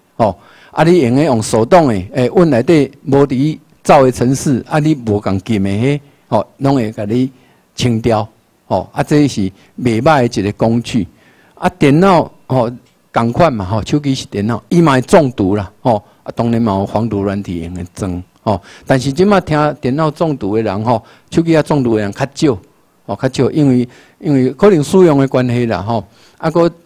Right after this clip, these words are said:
诶，这个病毒在手机顶头吼，无像电脑较猖獗啦吼。啊，无一定爱装啦吼，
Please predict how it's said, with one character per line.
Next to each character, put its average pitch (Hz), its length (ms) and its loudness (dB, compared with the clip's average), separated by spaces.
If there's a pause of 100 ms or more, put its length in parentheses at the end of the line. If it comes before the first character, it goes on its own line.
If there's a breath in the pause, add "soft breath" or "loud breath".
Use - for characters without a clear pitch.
(100)
诶， 104 560 -6
这 160 80 0
个 135 400 0 (340 soft breath)
病 185 200 2
毒 117 240 0
在 151 280 4
手 113 220 -2
机 139 180 -6
顶 139 240 -2
头 98 220 -4
吼， 101 240 -6 (180)
无 127 220 2
像 107 220 -4
电 104 260 -6
脑 127 180 -2 (120)
较 - 220 -6
猖 123 120 -2
獗 92 260 -8
啦 101 60 -8
吼。 101 240 -6 (320 soft breath)
啊， 127 200 -2 (240)
无 143 220 4
一 202 40 4
定 123 200 -4
爱 143 120 -2
装 135 380 -2
啦 120 120 0
吼， 104 260 -4